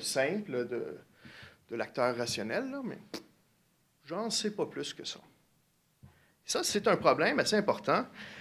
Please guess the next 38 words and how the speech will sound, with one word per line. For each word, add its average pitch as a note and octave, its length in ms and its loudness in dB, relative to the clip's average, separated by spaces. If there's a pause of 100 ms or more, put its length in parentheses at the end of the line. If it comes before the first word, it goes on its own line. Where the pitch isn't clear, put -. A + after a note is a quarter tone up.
(260)
On C#3+ 140 4
a G#3+ 80 12
besoin G#3 260 12
d'une F3+ 160 12
réelle F#3+ 260 12
science G#3+ 400 8
de D3+ 80 12
l'interaction C#3 680 8
des B2+ 160 6
normes F3 420 8 (160)
à B2+ 80 -6
la A#2 80 2
société, C3 520 0
sur - 160 -2
le, A#2 60 -6
tant E3 220 4
sur E3+ 120 2
le - 60 0
plan D3+ 160 12
micro E3 420 12
et D#3+ 80 12
macro, C3+ 540 6 (380)
si - 240 4
on A3 100 12
veut, G3+ 300 8 (120)
si - 160 4
on A3+ 60 10
s'imagine G3 460 10
que E3 80 10
le C#3 100 12
droit F3+ 280 12 (240)
s-, - 240 4
doit C3+ 160 4
servir D3 320 6
des D3+ 100 6
fins - 180 4
instrumentales. C3+ 640 2 (2000)
Deuxième, G3+ 640 10